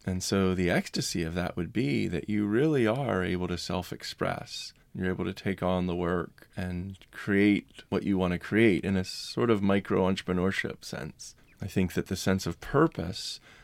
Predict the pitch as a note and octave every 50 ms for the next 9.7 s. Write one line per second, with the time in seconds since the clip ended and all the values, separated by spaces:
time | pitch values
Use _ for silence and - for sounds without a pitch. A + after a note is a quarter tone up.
0 | - - - - - G2 G2 G2 G2 G2+ G#2 G#2 G2 G2 G#2 G#2+ G#2+ G#2 A#2 G#2+
1 | G#2 G2 G2 - - A2 G2+ G2 G2 G2+ G2+ G2+ G2+ G2+ G2 F#2+ F#2+ F#2 F2 F2
2 | F2+ F#2 F#2 F#2 F2+ F2+ - - - E2 D#2+ F#2 - - F2+ F#2 F#2 - - -
3 | G#2 A2 G#2+ G#2 F#2+ F2+ F2+ - - D#2+ E2+ G2+ B2+ C3 - - - - - -
4 | - - - - _ _ - G#2 - - A#2 A2 - - A2+ A2+ A2 - - -
5 | G#2 G2 F#2+ F#2 F#2 F#2 F2+ F#2 - - - - - _ - G#2 G2 G2+ G2+ G#2
6 | A2 A#2 A#2 A2+ G2+ F#2 F2 E2+ G#2 G#2+ - - - - F2 F2 E2+ E2 - -
7 | F#2+ G2 - - - F2 E2+ E2 E2 D#2+ D#2+ E2+ - - - - - - - -
8 | - - - - - - G2 A2 A#2+ - - - - - - - - - - -
9 | F#2 G2 G#2 G#2 - - G2+ F#2+ F#2 - - F#2 -